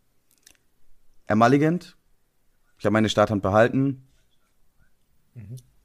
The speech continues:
Speaker 1: Ähm, weil ich eine blaue Hine hatte.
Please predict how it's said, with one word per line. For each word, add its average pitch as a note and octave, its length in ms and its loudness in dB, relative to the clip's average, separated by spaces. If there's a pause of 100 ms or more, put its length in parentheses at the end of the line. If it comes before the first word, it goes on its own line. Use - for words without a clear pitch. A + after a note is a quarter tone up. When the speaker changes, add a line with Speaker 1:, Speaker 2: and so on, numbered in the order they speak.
(640)
Speaker 1:
Ähm, F#2 720 0 (220)
weil G2+ 100 -6
ich G2 40 -4
eine G#2+ 60 -4
blaue F#2+ 220 -2
Hine A2+ 240 -4
hatte. A#2+ 320 -6